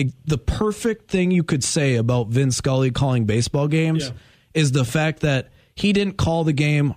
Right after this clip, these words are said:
Speaker 1: around the actual baseball game. The baseball game played around him calling it." So now with that Nationals game,
Speaker 2: Wrong
Speaker 1: Jordan
Speaker 2: ones.
Speaker 1: Zimmerman was actually on the mound for the Nationals. Uh, it was in two thousand and fourteen.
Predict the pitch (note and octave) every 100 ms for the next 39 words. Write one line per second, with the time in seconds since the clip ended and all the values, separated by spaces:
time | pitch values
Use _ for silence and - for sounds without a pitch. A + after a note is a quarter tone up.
0 | - B2+ C3 C#3 C3+ C3 B2+ A#2+ B2 A2
1 | A#2 - A2+ G#2+ G#2 G#2 G2 - - C#3+
2 | D3 D#3 - D3 C3 B2+ A#2+ G#2+ - C3
3 | B2+ B2 B2 A#2+ A2+ G#2 - C3+ A2+ G2+
4 | B2+ A#2+ G2 F2 - - - - E3+ F3
5 | F#3 F3+ - D3 B2+ A#2+ C#3+ E3+ - E3
6 | C#3 B2 G#2+ - A2 F#2 G#2 - _ -
7 | _ _ A#2 C#3 G#3 A3 F3 D3 G3 D3+
8 | A#2 G#2+ C#3 - - _ D#3 D3+ D#3 D3+
9 | D#3+ D#3 D3+ B2+ C3 D#3 C#3+ A#2+ A#2+ A2
10 | G#2 G#2 A2+ G#2 G#2+ B2+ C#3 C3+ B2+ A#2
11 | F3+ F3 F3 E3+ C#3+ C3+ A2 C#3+ C3 -
12 | A2 F2+ G2